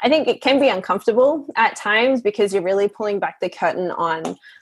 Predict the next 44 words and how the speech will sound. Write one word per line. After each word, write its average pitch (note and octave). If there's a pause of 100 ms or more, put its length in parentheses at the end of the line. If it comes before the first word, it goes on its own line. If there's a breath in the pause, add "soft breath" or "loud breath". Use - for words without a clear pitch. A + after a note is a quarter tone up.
(100)
um, D3+
something B3+
that G#3
you've F3
been E3+
building, F3+
you E3
know, D#3+
usually G#3
for F3+
years E3
and E3
years. G#3
It's F3+
something E3+
that's -
very F3
precious F#3 (120)
to F3+
you, E3+ (320 soft breath)
uh, -
something F#3+
that F3
a E3+
lot E3+
of D#3+
your D#3
struggle F3
and D#3+
a E3
lot D3+
of D3+
your D#3
effort -
has E3
gone D#3
into. D#3
There E3
are D3+
many E3+
sacrifices D#3+
that -
go E3+
into D3+